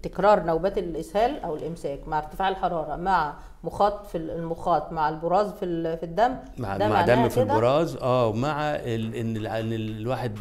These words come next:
Speaker 2: بي-، بيخس،
Speaker 1: آه.
Speaker 2: مع إنه
Speaker 1: كده
Speaker 2: بياكل
Speaker 1: نقول
Speaker 2: الأكل
Speaker 1: بقى إيه؟
Speaker 2: الطبيعي.
Speaker 1: انتبه.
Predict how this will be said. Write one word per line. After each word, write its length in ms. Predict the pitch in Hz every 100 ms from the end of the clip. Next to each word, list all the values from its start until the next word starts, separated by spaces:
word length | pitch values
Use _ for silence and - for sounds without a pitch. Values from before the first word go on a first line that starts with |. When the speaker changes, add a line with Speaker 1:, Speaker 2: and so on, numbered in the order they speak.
| 101
Speaker 2:
بي-، 220 | 104 98
بيخس، 720 | 92 98 90 107 - - - - - - - -
Speaker 1:
آه. 120 | 143
Speaker 2:
مع 120 | 98
إنه 160 | 110 107
Speaker 1:
كده 40 |
Speaker 2:
بياكل 240 | 107 113 208
Speaker 1:
نقول 160 | 107
Speaker 2:
الأكل 140 | 113 110
Speaker 1:
بقى 180 | 107 95
إيه؟ 100 | 101
Speaker 2:
الطبيعي. 420 | 214 110 - 170
Speaker 1:
انتبه. 480 | 175 - 214 220 302